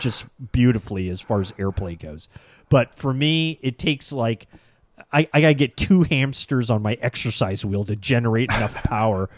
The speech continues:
for AirPlay to work on those two items. Does, it just doesn't work. It doesn't work that well. So, uh, <laughs> so with the co-, with, with the Chromecast, it just, you know,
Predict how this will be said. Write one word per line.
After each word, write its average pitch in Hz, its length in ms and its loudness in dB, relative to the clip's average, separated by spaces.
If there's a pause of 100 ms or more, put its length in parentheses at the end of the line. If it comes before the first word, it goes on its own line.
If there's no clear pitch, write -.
for 139 140 -6
AirPlay 107 420 -2
to 92 80 -4
work 95 320 -4
on 85 100 -6
those 85 220 -8
two 95 240 -4
items. 85 480 -10 (1120)
Does, 147 200 -2
it 139 80 -4
just 151 240 -2
doesn't 123 280 0
work. 107 300 -6
It 98 60 -12
doesn't 113 240 -6
work 107 180 -6
that 90 220 -10
well. 92 320 -10 (440)
So, 117 480 -2
uh, 101 200 -4 (140)
<laughs> 127 120 -16
so - 160 -6
with 110 160 -6
the - 80 -8
co-, - 280 -8
with, 120 200 -2 (160)
with 113 180 -4
the 113 80 -6
Chromecast, 131 840 -2
it 110 100 -6
just, - 320 -6 (260)
you 131 120 -2
know, 85 200 -6